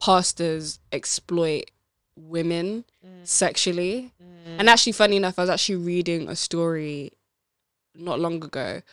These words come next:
Speaker 1: of a pastor from Birmingham that recently went to jail at, for, um, basically sexually assaulting. Oh, this is probably gonna get so censored, but basically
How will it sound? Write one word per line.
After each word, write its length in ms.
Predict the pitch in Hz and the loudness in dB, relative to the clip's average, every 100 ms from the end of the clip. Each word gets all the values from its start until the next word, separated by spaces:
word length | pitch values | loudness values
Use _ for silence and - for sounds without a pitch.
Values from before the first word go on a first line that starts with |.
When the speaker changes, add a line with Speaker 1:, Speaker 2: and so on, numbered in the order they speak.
| _ _ _ | _ _ _
Speaker 1:
of 260 | 151 156 - | -4 -4 -6
a 420 | - 160 160 151 - | -4 -4 -2 -6 -8
pastor 400 | - 175 175 - | -4 -2 -2 -4
from 260 | 160 156 160 | -6 -6 -6
Birmingham 800 | 151 151 170 160 127 131 196 247 _ _ _ - - | -4 -2 0 0 -2 -4 -6 -8 _ _ _ -20 -6
that 180 | 151 - | -6 -4
recently 480 | 160 175 - - 151 | -6 -4 -4 -6 -6
went 260 | 156 160 | -4 -6
to 100 | - | -6
jail 640 | 147 - 160 143 - 190 - _ _ _ _ _ - | -8 -6 -4 -6 -8 -10 -14 _ _ _ _ _ -2
at, 360 | 160 - - | 0 0 -8
for, 400 | - - 175 165 | -14 0 2 2
um, 200 | 120 156 | 0 -4
basically 580 | 156 165 170 - - 160 | -2 -2 -2 -6 -10 -6
sexually 580 | 160 165 - - 160 156 | -4 -4 -4 -6 -6 -6
assaulting. 540 | 156 - 156 151 - - | -4 -2 -4 -8 -14 -14
Oh, 40 | |
this 180 | 175 180 | -8 -6
is 40 | - | -6
probably 280 | - 156 | -8 -10
gonna 180 | 143 143 | -8 -10
get 120 | 139 | -6
so 180 | - 135 | -6 -6
censored, 440 | 139 127 107 92 - - - - | -8 -10 -10 -12 -12 -16 -14 -6
but 120 | 151 | 2
basically 640 | 180 180 - 170 160 143 | 4 2 0 -2 -2 -6